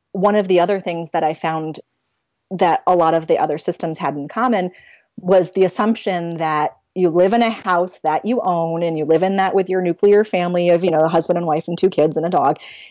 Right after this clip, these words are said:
And again, that's not everybody's reality. So I wanted to be able to talk to people who, you know, have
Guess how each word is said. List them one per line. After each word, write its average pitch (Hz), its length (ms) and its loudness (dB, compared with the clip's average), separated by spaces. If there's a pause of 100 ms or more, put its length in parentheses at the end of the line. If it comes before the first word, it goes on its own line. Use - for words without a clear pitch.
And 202 400 0 (1080)
again, 220 400 2
that's 196 340 -2
not 240 220 -8
everybody's 185 540 -6
reality. 185 480 -2
So 175 360 0 (840)
I 208 100 0
wanted 233 280 2
to 233 80 -8
be 214 140 0
able 196 180 0
to 190 120 -10
talk 175 220 -4
to 175 60 -14
people 175 300 0
who, 165 580 2 (220)
you 185 100 -2
know, 151 340 2 (280)
have 185 420 -2